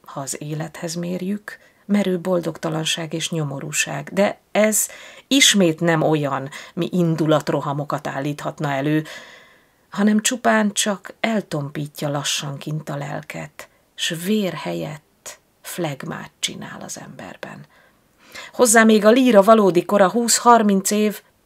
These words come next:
tőlem oda van. Ifjú örömeim, keserveim, reményeim nincsenek, szóval a szív szerepe jobbadán el van játszva, s a főre kerül az uraság",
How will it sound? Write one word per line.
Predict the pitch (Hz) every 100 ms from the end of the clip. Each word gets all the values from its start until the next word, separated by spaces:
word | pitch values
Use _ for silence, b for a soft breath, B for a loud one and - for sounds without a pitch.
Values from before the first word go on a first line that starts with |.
| _ -
tőlem | 185 180 170 170 170 _ _ _
oda | 147 151 151
van. | 143 147 147 143 _ B B B B B
Ifjú | 233 240 - 226 208
örömeim, | 190 190 185 175 175 170
keserveim, | - 175 - 165 156 156 156 151
reményeim | 156 160 156 147 147 147 151
nincsenek, | 160 196 - 214 202 196 - - B B B B B B B B B B B B
szóval | - 254 240
a | 226
szív | - 294 285 262
szerepe | - 247 208 202 202 196 196 190 B
jobbadán | 208 190 160 156 156 151
el | 156 175 165
van | 147 147
játszva, | 160 190 196 - 185 185 185 _ _ -
s | -
a | 175
főre | 156 - 240 208 156 143 127 - _
kerül | - - - - - _ _
az | - 147
uraság", | 165 - 147 - - - - -